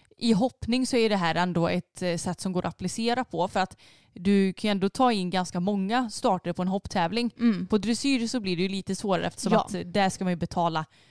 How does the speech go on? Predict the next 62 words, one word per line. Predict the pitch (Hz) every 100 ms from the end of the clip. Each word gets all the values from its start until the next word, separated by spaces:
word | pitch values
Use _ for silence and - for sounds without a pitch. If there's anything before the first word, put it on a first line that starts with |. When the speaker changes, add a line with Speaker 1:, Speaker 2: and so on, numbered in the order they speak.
| _
Speaker 1:
domare | - 240 240 208 220 233 233 226 220
och | 208 196 185 - _
det | 190 202
är | 196 185 139 - -
inte | 214 -
så |
många | 190 185
starter | - 170 -
per | 175 170
timme | - 233 185 190 202 208
och | 196 190
lite | 185 190 175
sådär. | 196 - 202 - - - _
Så | -
att | 220 - -
det | 190
är | 226
klart | 214 196
att | 175 - -
där | - 196
funkar | 214 208 185
det | 180
absolut | 165 - 202 202
inte | 285 220 202
att | 196
ha | 220
tvåhundra | - 208
Speaker 2:
Nej. | 226
Speaker 1:
kronor | 202 185
per | 190
start, | 233 226
för | 220
då |
går | 214 202
man | 196
ju | 190
verkligen | 170 165 185 180
back | - -
på | 180
en |
Speaker 2:
Mm. | 226 226
Speaker 1:
tävling. | 190 180 _ - _ _
Men, | 196 202
eh, | 190 185 - _ _ _ -
fantastiskt, | 208 202 - 175 - 320 277
kan | 247
de | 240
inte | 220
ha | 214 254
det | 202
här | 165 185
någonstans | 196 - 185
omkring | 185 - 175
också? | 180 - -
Speaker 2:
Ja, | 254 285
alltså | 233 226 254
det | 240
är | 247
ju | 247
jättesmart | 226 240 _ 180 - 233 311 -
verkligen. | 233 - -
Speaker 1:
Mm. | 226 247